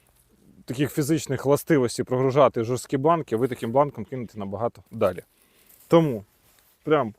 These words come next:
гарний, якісний інструмент. Стовідсотково, якщо ви спортсмен, в копілочку його можна брати. Тонкий, візуально гарний.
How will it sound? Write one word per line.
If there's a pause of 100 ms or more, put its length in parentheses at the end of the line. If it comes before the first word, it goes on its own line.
гарний,
якісний
інструмент. (680)
Стовідсотково,
якщо
ви
спортсмен, (120)
в
копілочку
його
можна
брати. (360)
Тонкий, (1200)
візуально
гарний.